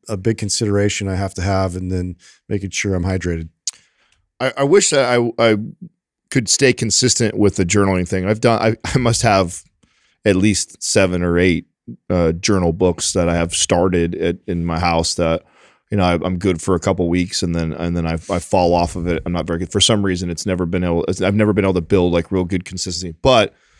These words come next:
Speaker 2: um, what I did do was I've, I've taken away, like, what is it doing and how's it impact my life? And then how do I build it in?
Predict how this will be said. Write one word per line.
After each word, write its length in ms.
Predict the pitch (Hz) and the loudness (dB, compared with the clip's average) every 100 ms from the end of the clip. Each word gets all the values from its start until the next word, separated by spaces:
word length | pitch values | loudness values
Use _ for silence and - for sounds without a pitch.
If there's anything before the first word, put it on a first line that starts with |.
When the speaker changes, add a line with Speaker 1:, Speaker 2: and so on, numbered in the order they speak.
| _ _ _ _ 107 | _ _ _ _ 2
Speaker 2:
um, 500 | 98 90 85 82 - _ _ _ - | 4 4 2 -2 -8 _ _ _ 0
what 160 | 117 | 2
I 60 | 110 | 4
did 560 | 95 147 107 110 101 | 4 4 4 -6 -6
do 220 | 110 95 90 | 2 4 6
was 340 | 87 85 - - | 4 2 -2 0
I've, 200 | 95 - | 0 0
I've 200 | 101 - | -4 -2
taken 320 | - 123 104 | 0 0 0
away, 360 | 90 98 98 92 | 0 2 4 2
like, 260 | 87 85 - | 0 -4 -8
what 280 | 104 120 | 2 2
is 120 | 107 92 | 4 0
it 100 | 87 | 2
doing 260 | 104 92 | 2 4
and 100 | 85 | 2
how's 160 | 95 90 | 2 2
it 60 | |
impact 300 | 87 - 90 | 0 0 0
my 60 | 90 | 0
life? 220 | 90 90 | 0 0
And 80 | 87 | -2
then 60 | 85 | 0
how 140 | 92 | 2
do 100 | 85 | 2
I 140 | 87 | 2
build 300 | 82 87 85 | 2 0 0
it 80 | 87 | 0
in? 280 | 92 87 | 0 -2